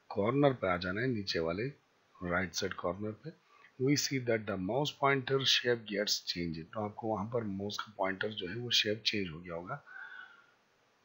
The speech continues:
To a basic plus sign, basic plus sign में change हो गया होगा। This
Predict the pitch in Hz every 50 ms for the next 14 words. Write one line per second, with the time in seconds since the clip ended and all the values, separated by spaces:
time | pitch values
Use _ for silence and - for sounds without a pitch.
0 | _ _ 135 147 165 170 156 143 135 131 117 95 104 98 98 95 - - 127 117
1 | - - - 95 98 95 - - 101 95 92 92 95 90 87 - - - - -
2 | 90 85 78 - - - - 87 87 95 117 123 123 - 113 98 85 85 85 87
3 | 90 82 82 90 90 90 95 117 131 131